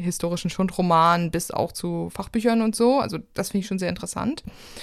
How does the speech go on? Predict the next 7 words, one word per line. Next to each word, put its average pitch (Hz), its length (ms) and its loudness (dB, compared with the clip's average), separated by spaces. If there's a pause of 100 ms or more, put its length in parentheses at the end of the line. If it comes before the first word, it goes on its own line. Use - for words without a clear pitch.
(680)
Aber 196 220 6
ansonsten, 202 640 4
ja, 180 360 6
Wikinger 185 460 8
natürlich 175 500 0
auch. 180 220 2
Durch 170 240 -2